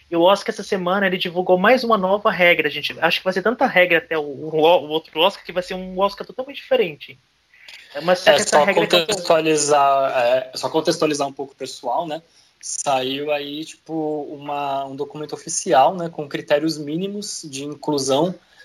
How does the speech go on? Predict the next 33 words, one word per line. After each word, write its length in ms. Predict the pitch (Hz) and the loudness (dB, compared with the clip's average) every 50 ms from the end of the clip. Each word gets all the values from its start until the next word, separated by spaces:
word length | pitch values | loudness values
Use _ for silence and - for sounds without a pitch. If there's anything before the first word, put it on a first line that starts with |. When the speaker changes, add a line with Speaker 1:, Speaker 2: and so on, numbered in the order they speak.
| _ _ _ _ - | _ _ _ _ 2
Speaker 2:
é, 540 | - 135 139 135 135 135 135 135 135 135 | 4 6 6 6 6 4 4 4 2 0
de 160 | 131 131 143 156 | -2 -4 -8 -10
filmes 640 | - - - 156 151 160 170 175 165 - - - | -10 -2 -2 0 0 0 -2 -2 -2 -2 -4 -4
nas 240 | 175 160 160 160 - | -2 -2 0 0 0
categorias 600 | - 180 175 - 165 160 170 170 156 160 160 156 | -2 -4 -4 -4 -4 -2 -2 0 0 0 0 0
da 80 | 160 | -2
premiação 460 | 156 - 170 160 160 160 160 - 165 165 | -4 -6 -8 -8 -8 -8 -8 -6 -6 -6
do 120 | 165 185 | -2 2
Oscar, 440 | 175 151 147 143 - - - 127 113 | 2 4 2 2 0 -6 -8 -8 -8
né, 120 | 117 120 110 | -8 -8 -10
Ricardo? 440 | 110 110 - - 104 95 95 95 - _ _ _ _ _ _ _ _ _ _ _ _ _ _ _ - - - - - - - _ _ | -12 -12 -8 -8 -8 -8 -8 -16 -20 _ _ _ _ _ _ _ _ _ _ _ _ _ _ _ -16 -16 -16 -14 -16 -18 -18 _ _
Speaker 1:
Sim. 1400 | _ - - - - - 160 160 165 170 175 180 180 180 175 175 170 170 165 156 151 143 143 135 131 127 - - - | _ -16 -14 -6 2 2 4 4 4 0 -2 -2 -2 -2 -2 -2 -2 -4 -4 -4 -4 -4 -6 -6 -6 -6 -8 0 4
Ai, 300 | 151 160 175 180 175 175 | 6 8 8 8 10 8
ainda 160 | 175 175 185 | 8 6 4
bem 140 | 175 196 190 | 2 2 -2
que 80 | - | -2
você 180 | 190 196 - 214 | -6 -6 -6 -2
também 300 | - 202 202 202 214 214 | -2 2 2 2 2 2
viu 280 | 180 180 165 160 151 | 2 2 4 4 4
essa, 260 | 151 147 - - 160 147 | 2 2 2 2 2 2
essa 340 | 117 135 147 139 - - 156 | 4 2 -2 -2 0 0 0
notícia. 640 | 151 151 147 - - - 156 143 135 - - 143 139 | 0 0 -4 -4 -2 -4 -4 -4 -4 -4 0 4 6
É, 240 | 139 135 135 139 - | 6 6 6 4 4
a, 120 | - 160 180 | 4 2 2
eu 120 | 156 - | 4 4
Speaker 2:
Aham. 80 | 180 190 | 4 4
Speaker 1:
acho 140 | 190 - - | 4 2 0
que 80 | - | -4
você, 200 | 190 202 - - | -4 -4 -2 -2
Américo, 380 | 226 214 214 202 190 202 - 185 | -2 0 2 0 0 0 -6 -6
viu 120 | 170 190 | -6 -6
também, 320 | 185 - 214 190 170 156 151 | -2 0 -2 0 0 -2 0
né? 240 | 156 165 170 175 | -2 -4 -4 -6